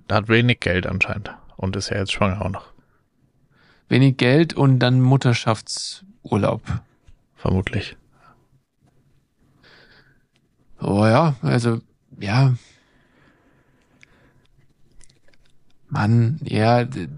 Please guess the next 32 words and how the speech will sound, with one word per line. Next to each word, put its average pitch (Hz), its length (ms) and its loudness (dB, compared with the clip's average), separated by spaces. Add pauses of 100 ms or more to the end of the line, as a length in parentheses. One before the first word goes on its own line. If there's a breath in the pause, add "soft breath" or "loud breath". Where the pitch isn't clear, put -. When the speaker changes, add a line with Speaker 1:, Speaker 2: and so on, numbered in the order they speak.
(120)
Speaker 2:
ich 120 260 -6
würd 123 100 0
sagen 104 300 0
Arschloch, - 500 -6
weil 107 380 2
einfach, 113 520 -2 (540 loud breath)
jetzt - 140 -20
kann 131 100 4
man 123 80 2
wieder 110 180 2
sagen, 107 280 2
"Ja, 117 340 4
wir 117 80 -2
kennen 120 240 2
das 107 100 -4
Verhältnis 143 340 0
zwischen 131 220 -2
denen 135 180 2
nicht 131 160 2
so 123 120 -4
gut 131 240 2
und 117 140 0
bla 110 140 2
bla 107 100 0
bla, 120 240 4
wie 120 60 2
lang 117 320 2
überstrapaziert 113 960 -2
die 123 60 0
seine 110 280 0
Nerven 110 320 0
schon?" 107 400 2